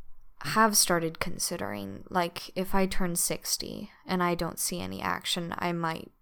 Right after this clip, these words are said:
just end my life because I don't want to live in a world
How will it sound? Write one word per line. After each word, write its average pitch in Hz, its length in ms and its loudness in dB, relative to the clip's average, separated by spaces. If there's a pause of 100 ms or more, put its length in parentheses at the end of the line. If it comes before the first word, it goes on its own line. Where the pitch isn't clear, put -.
(540)
just 170 520 0 (840)
end 175 320 -2
my 160 160 0
life - 460 -4
because 175 500 0
I 170 140 -4
don't 160 480 -2 (640)
want 160 460 2
to - 180 -2
live 170 520 2 (120)
in 170 280 -4
a 175 140 2
world - 760 2